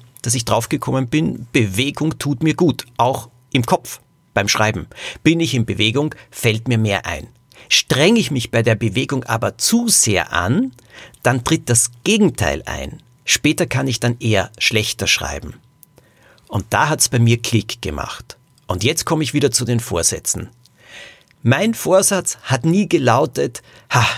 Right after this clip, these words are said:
ich muss jetzt mehr Bewegung machen“ oder „ich gehe ins Fitnesscenter“. Mein Vorsatz hat gelautet, „Was könnte mir gut tun?“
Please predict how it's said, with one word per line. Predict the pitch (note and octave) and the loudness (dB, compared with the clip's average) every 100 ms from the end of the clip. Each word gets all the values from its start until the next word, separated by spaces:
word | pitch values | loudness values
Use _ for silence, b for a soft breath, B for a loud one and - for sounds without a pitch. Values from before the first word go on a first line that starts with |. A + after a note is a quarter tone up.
| - | -6
ich | - A2 | -4 4
muss | B2 A#2+ - | 4 4 2
jetzt | A#2 - | 0 0
mehr | A2 G2 | 0 0
Bewegung | G2+ G2+ C#3+ C#3 | 0 2 2 2
machen“ | C3 A#2 C#3 | 0 0 0
oder | B2 A2 | 2 0
„ich | G2 - | -2 -2
gehe | D3 D3+ | 0 0
ins | - A2 - | 0 -2 0
Fitnesscenter“. | A#2+ A2+ B2 - G2+ G#2 D3 A3 - _ B B B B | 0 0 0 2 2 2 0 0 -4 _ B B B B
Mein | A#2+ A3 | 0 0
Vorsatz | - D3 D3 A#2+ A2 | 2 2 2 -2 -4
hat | G#2 | -4
gelautet, | - G2 F#2+ A2+ C3 A#2 - - _ _ _ _ - | -4 -2 0 0 -2 -4 -10 -20 _ _ _ _ -4
„Was | A2+ C3 - - B B B _ | -2 0 0 0 B B B _
könnte | C3 A#2+ A#2 | 0 0 -2
mir | D3+ C#3+ | -2 -2
gut | A#2+ D#3 - | 0 0 0
tun?“ | G#2+ A2 | -4 -4